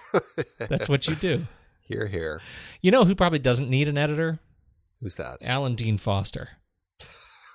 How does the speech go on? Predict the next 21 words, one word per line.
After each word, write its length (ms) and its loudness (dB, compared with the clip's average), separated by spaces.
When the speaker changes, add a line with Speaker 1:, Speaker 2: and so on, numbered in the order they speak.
Speaker 2:
What 280 -2
do 120 2
you 80 6
think 120 6
about 240 4
that? 260 2
He 120 6
writes 400 4
in 300 -2
beast 320 4
mode. 420 2
He 140 0
Speaker 1:
He 20 4
Speaker 2:
needs 280 6
no 280 12
Speaker 1:
is. 280 6
Speaker 2:
editor. 260 0
Speaker 1:
He 180 -4
is 600 2
a 140 0
writing 600 0